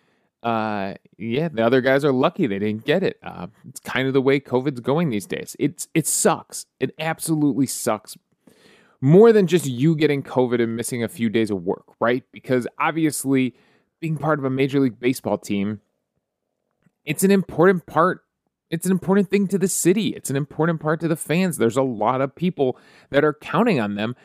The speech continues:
to be out there playing baseball <laughs> games. It's our distraction. It's supposed to be our distraction from covid and the things going on in our world. And so, yeah, it is a little bit added pressure on them to keep themselves safe and keep covid out of the locker room.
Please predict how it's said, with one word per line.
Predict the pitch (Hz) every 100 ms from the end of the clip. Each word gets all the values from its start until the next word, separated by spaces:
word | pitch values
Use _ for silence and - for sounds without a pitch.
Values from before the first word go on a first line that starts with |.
| _ -
to |
be | 143 180 -
out | 147 170 -
there | 127 143
playing | - 131 151 139
baseball | 151 190 - 113
<laughs> | -
games. | 127 107
It's | 113 -
our | 147
distraction. | 147 170 - - 143 190 226 -
It's | 98
supposed | - 190
to | 156
be |
our | 170
distraction | 151 160 - 143 202 - 139
from | 127 107
covid | - 107 98 90 - _ _ _ _
and | - 131
the |
things | 120 135 127 110
going | 117 117 110
on | 107
in | 101
our | 98 95
world. | 87 95 - - _ _ _ _ -
And | 131 135 139
so, | 131 - 170
yeah, | 175 196 240
it | - 120 -
is | 165
a | 185
little | 147 147 165
bit | 160 -
added | 127 139 139
pressure | - 143 - 139 -
on | 113 117 113
them | 87 87 117 131
to | - 170 165 - _ _ -
keep | - -
themselves | 151 151 165 170
safe | - - 202 233 -
and | 87 98 -
keep | 135 156
covid | - 127 139 165
out | 127 135
of | 147
the | 156
locker | 143 185 185 135
room. | 104 87